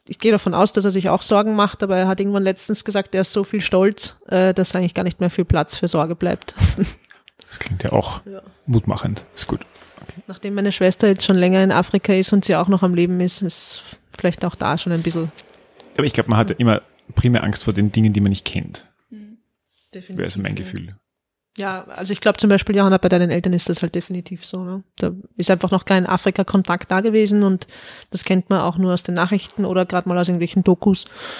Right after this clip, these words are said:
Speaker 1: Und ja.
Speaker 3: Ja, das ist ja auch unser, also mein Zugang ist ja auch dieses,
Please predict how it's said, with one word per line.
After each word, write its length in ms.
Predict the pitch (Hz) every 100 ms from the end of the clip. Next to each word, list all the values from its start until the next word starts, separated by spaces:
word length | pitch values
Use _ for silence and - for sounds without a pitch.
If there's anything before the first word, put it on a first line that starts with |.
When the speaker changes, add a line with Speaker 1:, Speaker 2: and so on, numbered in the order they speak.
| - - - - _ -
Speaker 1:
Und 200 | 175 -
ja. 200 | 160 165 _ _ _ _ _ _
Speaker 3:
Ja, 140 | 208
das 140 | 196 226
ist 100 | 226
ja 140 | 214
auch 220 | 220 - - -
unser, 520 | 233 233 214 208 -
also 240 | 208 202 - _ _ _
mein 360 | - 202 196 247
Zugang 580 | - 254 240 247 262 269
ist 160 | - 226
ja 160 | 214 202
auch 160 | 202
dieses, 680 | - 208 202 196 202 - -